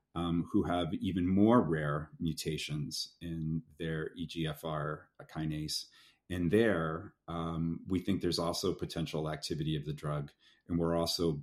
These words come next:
initiating exploratory studies in these rare mutations to understand if zipalertinib can benefit those patients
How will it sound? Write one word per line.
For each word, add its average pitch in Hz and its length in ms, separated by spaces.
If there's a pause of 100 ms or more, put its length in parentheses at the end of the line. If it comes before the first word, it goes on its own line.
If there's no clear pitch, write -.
initiating 82 720
exploratory 85 720
studies 80 640
in 82 140
these 80 340
rare 101 280
mutations 78 720 (320)
to - 160
understand 85 480
if 78 80
zipalertinib 82 760
can 85 180
benefit 80 500
those 104 220
patients 80 600